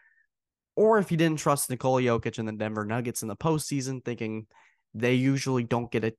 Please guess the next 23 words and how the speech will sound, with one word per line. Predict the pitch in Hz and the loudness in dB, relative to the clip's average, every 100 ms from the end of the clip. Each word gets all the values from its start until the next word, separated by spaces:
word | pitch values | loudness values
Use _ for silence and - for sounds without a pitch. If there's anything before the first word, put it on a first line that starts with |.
| - | 0
done | 135 135 135 - _ _ _ | 2 2 -2 -6 _ _ _
based | 104 110 113 | -8 -6 -4
off | 104 - | -6 -6
of | - 92 - | -8 -8 -4
past | 98 107 - | -2 -2 -2
evidence. | 147 170 175 175 170 - | -2 0 0 0 -2 -4
But | - 120 123 | -6 -2 -2
I | 90 | -2
think | - 95 98 - | -8 -12 -12 -16
for | - 90 - | -12 -8 0
both | 131 135 | 0 0
sides, | - 113 104 98 - - _ - | 0 0 0 -4 -8 -12 _ -10
it's | 110 | -4
gonna | 120 107 | -2 0
be | 101 | 0
an | |
entertaining | 104 120 127 120 | 0 0 0 -2
matchup. | 113 107 - 107 | -2 -2 -2 -4
There's | - 104 - | -2 -8 -8
a | 101 | -10
lot | 101 107 127 - | -6 -2 -2 -2
of | 113 - | -6 -4
things | 127 131 135 131 - | -4 0 0 -2 -6